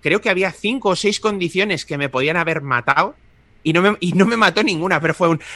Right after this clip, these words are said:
"Venga, que me muero, que me mu-". No, "Venga, que me muero, que me". O sea, mm, mm, mola porque gané, o sea, sí, gané junto con otro jugador, pero, pero, o sea, aunque hubiera perdido, me hubiera dado igual, porque es que fue todo en plan, "Venga, que, que me salvo, que me salvo, que llego".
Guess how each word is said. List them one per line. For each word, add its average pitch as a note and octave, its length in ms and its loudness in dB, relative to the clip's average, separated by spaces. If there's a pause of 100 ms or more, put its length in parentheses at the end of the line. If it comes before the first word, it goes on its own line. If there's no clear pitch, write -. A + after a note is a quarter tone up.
(200)
"Venga, D#4+ 220 6
que D#4+ 80 4
me D#4 100 2
muero, E4 200 6
que D#4+ 60 0
me D#4 100 2
mu-". B3+ 120 -6
No, C3+ 220 -4 (240)
"Venga, D4 180 4
que D#4+ 100 2
me D#4 100 0
muero, D#4+ 180 0
que C#4+ 60 -4
me". C#4+ 60 -8
O - 160 -20
sea, - 200 -4 (800)
mm, E3 60 -4
mm, D#3 140 -8 (460)
mola F3 400 4
porque D#3+ 240 -2
gané, C3 320 0 (140)
o - 40 -16
sea, G#2 160 -6
sí, - 320 -8
gané A#2+ 320 -2
junto C3+ 240 -4
con C3 120 -2
otro C3 120 -8
jugador, B2 380 -2 (600)
pero, C3 360 4 (380)
pero, D#3 360 4
o - 40 -12
sea, E3 200 2
aunque E3 280 4
hubiera A#3 320 4
perdido, G#3+ 360 4
me A#3+ 120 0
hubiera F3 180 2
dado A3 180 4
igual, G3+ 300 4
porque - 220 -2
es - 80 -4
que B3 100 -2
fue A#3 200 0
todo A#3+ 180 2
en A3 100 2
plan, A3 240 2 (220)
"Venga, B3+ 240 2
que, A3+ 180 2
que B3 140 2
me C#4 80 2
salvo, D4+ 320 4
que E4+ 80 4
me C#4+ 80 2
salvo, F#4+ 300 4
que C4 120 0
llego". C4 380 -2